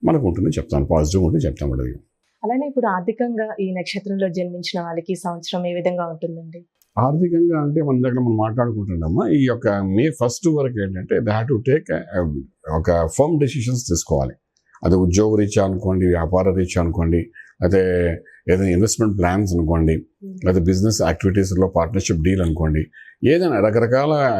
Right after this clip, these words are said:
Speaker 1: వ్యాపారాలు ఉన్నాయి. రియల్ ఎస్టేట్, కన్‌స్ట్రక్షన్, స్టీల్, సిమెంట్, ఐరన్, ఇన్‌ఫ్రాస్ట్రక్చర్, తర్వాత మనం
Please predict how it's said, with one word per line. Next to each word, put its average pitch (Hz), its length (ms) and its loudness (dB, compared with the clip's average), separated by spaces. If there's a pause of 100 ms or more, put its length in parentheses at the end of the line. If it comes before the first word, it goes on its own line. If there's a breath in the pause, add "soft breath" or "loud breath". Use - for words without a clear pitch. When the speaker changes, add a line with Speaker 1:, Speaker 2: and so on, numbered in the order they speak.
Speaker 1:
వ్యాపారాలు 107 460 2
ఉన్నాయి. 80 220 -4 (140)
రియల్ 92 160 2
ఎస్టేట్, 90 340 0 (180)
కన్‌స్ట్రక్షన్, 87 520 -2
స్టీల్, 87 460 2
సిమెంట్, 87 420 0 (220)
ఐరన్, 85 280 0 (440 loud breath)
ఇన్‌ఫ్రాస్ట్రక్చర్, 87 880 2
తర్వాత 85 300 2
మనం 85 200 0